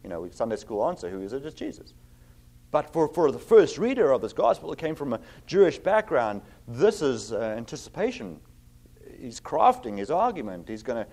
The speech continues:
bring out this force in the end of the prologue. But let us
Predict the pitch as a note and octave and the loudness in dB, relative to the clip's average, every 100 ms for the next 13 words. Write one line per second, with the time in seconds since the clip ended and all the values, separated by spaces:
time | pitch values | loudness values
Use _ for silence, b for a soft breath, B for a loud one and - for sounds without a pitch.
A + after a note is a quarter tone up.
0 | B - E3 G#3 F3+ C3+ - - A#3 G#3 | B 0 4 4 2 -2 -8 -6 0 0
1 | - B2+ A#2 E3 G#3+ A2 F#2 F#2 b b | 0 -6 -6 -4 -4 -4 -8 -12 b b
2 | b B2 A#2+ A2 A2+ F#2 F2 - - - | b -8 -6 -6 -4 -6 -6 -10 -18 -20
3 | - - - - - - - - - - | -20 -20 -20 -20 -20 -20 -20 -20 -20 -20
4 | - - - - - - - - A#2 G#2+ | -20 -20 -20 -20 -20 -20 -20 -4 -2 2
5 | F3 F#3 - | 4 4 2